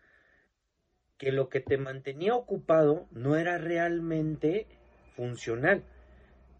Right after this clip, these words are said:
O sea, realmente sobrevivíamos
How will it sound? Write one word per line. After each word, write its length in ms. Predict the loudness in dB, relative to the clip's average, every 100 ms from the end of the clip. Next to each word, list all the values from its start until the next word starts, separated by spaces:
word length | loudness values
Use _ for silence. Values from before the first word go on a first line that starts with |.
| _ _
O 20 |
sea, 120 | 2
realmente 600 | 2 2 -2 0 2 2 -2 _ _
sobrevivíamos 1700 | -20 0 4 4 4 4 2 -2 -12 -8 2 2 2 0 -4 -6 -20